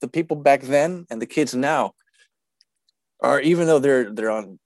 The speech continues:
different generations, different political, you know, leanings and all that, and different reasons for this, it all goes to the same place. It's all the same outcome. They're like different basketball teams, but they're shooting in the same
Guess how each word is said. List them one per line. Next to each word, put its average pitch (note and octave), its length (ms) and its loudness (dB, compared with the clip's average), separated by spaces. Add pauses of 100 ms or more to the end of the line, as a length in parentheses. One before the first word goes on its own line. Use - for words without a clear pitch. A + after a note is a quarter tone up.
(220)
different C3+ 260 -4
generations, C3 500 2
different A#2 400 -6 (920)
political, B2 680 0 (480)
you B2+ 80 -10
know, F#2 260 -8 (180)
leanings C3 500 -4
and A2 120 -4
all B2 120 4
that, B2 220 2
and A#2+ 100 -8
different A2 260 -6
reasons C3 360 0
for G2 240 -6
this, F#2+ 340 -10 (1160)
it C#3+ 120 2
all D3+ 200 4
goes D3 360 2
to C#3 80 -6
the B2 60 -6
same C3+ 260 -8
place. C3 360 -2
It's G#2 120 -8
all C3 100 2
the B2 80 -4
same B2 220 -8
outcome. - 480 -10 (500)
They're C3+ 120 -2
like C3+ 160 2
different C#3+ 260 -4
basketball C3 380 0
teams, G#2+ 380 -18
but G#2 100 -4
they're G#2+ 120 -2
shooting B2+ 280 -6
in A2+ 100 -6
the G#2 60 -8
same G#2+ 280 -10